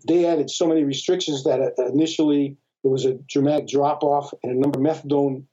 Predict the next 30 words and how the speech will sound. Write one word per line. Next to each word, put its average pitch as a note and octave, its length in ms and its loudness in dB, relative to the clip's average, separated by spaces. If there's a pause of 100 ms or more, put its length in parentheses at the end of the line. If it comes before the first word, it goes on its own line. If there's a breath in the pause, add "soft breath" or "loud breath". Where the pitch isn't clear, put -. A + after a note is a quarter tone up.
(460)
clinics - 380 0
in A2+ 60 0
the A2+ 80 -4
country - 440 0
because B2 340 0
of A#2+ 80 2
that. A2 200 2 (560 loud breath)
And C3+ 180 0
with C#3 100 2
methadone, D#3 720 0 (380)
uh, D3 200 0
the C#3 100 2
law E3 260 2
re-, E3 180 0 (280)
requires D#3+ 800 0
that, C#3 320 0 (220)
uh, B2+ 360 2 (400)
a - 40 0
person E3+ 560 0
on D3 220 2
methadone D#3+ 400 0
has D#3 280 -2
to C3+ 280 0 (260)
come G#3 300 0
to - 80 -2
the F3 100 -2
clinic D#3 460 0
and C3+ 160 -6
take F3+ 240 -2
it D#3+ 140 -2